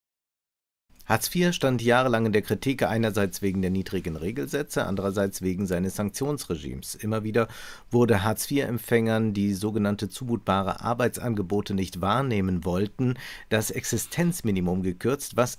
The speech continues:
irgendwann sogar vom Bundesverfassungsgericht moniert wurde. Eine Kürzung des Existenzminimums von mehr als dreißig Prozent wurde zweitausendneunzehn für verfassungswidrig erklärt. Was bleibt nun vom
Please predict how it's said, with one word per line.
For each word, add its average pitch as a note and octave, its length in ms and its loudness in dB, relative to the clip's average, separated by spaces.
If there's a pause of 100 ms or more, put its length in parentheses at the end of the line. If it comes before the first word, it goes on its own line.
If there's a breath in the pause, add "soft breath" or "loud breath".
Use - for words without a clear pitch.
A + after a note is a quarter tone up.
irgendwann E3 540 2
sogar A#2 360 4
vom A2 240 -2
Bundesverfassungsgericht G#2 1300 -4
moniert E2 400 -4
wurde. D#2 300 -8 (280 loud breath)
Eine A2 200 2
Kürzung E3 440 0
des A2+ 140 2
Existenzminimums A#2 1040 -2
von G#2 200 2
mehr A2+ 180 2
als F#2 140 -2
dreißig G2+ 440 0
Prozent A2 440 -2
wurde G2 260 2
zweitausendneunzehn F#2 920 -2
für A#2+ 320 2 (220 loud breath)
verfassungswidrig G#2+ 1300 -2
erklärt. - 480 -8 (380 loud breath)
Was B2 360 2
bleibt C3 400 0
nun D3 300 0
vom C3 340 0